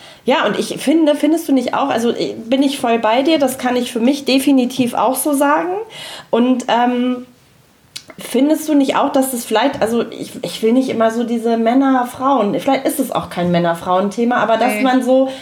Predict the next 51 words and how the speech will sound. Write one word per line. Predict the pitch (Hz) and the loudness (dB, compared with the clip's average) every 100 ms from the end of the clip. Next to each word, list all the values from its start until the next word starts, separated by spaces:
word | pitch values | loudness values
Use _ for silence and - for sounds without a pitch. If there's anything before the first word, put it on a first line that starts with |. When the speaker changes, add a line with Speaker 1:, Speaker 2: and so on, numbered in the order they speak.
| - - - - | -16 -20 -20 -2
Speaker 1:
ähm, | 220 240 240 240 262 - - _ | 0 2 2 0 -4 -10 -20 _
auch | - 220 - | -4 -4 -2
da | 196 302 | 0 0
kommt | - 294 | 0 0
so | 285 | 2
ein | 277 | 2
bisschen | 294 339 302 285 | 0 0 2 2
dieses, | 269 277 269 - - - - - 208 202 - - | 2 0 -2 -14 -14 -12 -10 -8 -8 -10 -10 -10
ich | - | -2
weiß | 208 233 | 0 2
nicht, | 233 | -2
ob | |
es | - | -2
schon | 233 | -2
ein | 220 | -2
Stigma | - 262 - 277 | -2 -2 0 0
ist, | 269 | 2
aber | 233 247 | 2 2
so | 233 240 | 2 0
dieses, | 247 254 254 | 0 0 0
"Ich | 220 - | -4 -4
brauch | 185 254 | -2 -2
viel | - 262 240 | -2 -2 -2
Freiheit", | - 202 294 285 269 | -2 0 2 2 0
ist | 240 - | -2 -4
auch | 277 302 | -2 0
schon | - 202 180 | 0 0 2
so | 180 | 2
ein | 180 | 2
bisschen, | 254 247 269 247 247 247 - - - - - - _ - | 0 0 0 0 0 -4 -16 -20 -20 -20 -20 -20 _ 0
ähm, | 226 233 226 226 226 - - - | 2 2 0 -2 -4 -6 -14 -6
klingt | - 302 311 | 0 2 2
schon | - 285 269 | 2 2 4
so | 247 | 2
an, | 220 233 233 | 0 2 0
ah, | 208 180 202 | 0 -4 -4
ist | 202 - | -4 -2
vielleicht | 233 214 220 | -2 0 0
nicht | 220 - | -4 -4
so | 208 | -4
richtig | 220 - - - | -4 -6 -10 0
bindungsfähig | 254 262 262 247 240 - 240 233 240 240 247 247 | 2 4 2 0 -4 -4 -2 0 0 0 -2 -2
und | 233 | -4
so, | 233 233 | 0 -2
sowas | 233 233 196 - | 0 0 0 0
Speaker 2:
Ja, | 254 | 2
Speaker 1:
schwingt | 302 | 2
Speaker 2:
ja, | 285 | 2
Speaker 1:
dann | 269 | 0
Speaker 2:
klar. | 269 285 | 0 2
Speaker 1:
schon, | 277 | 2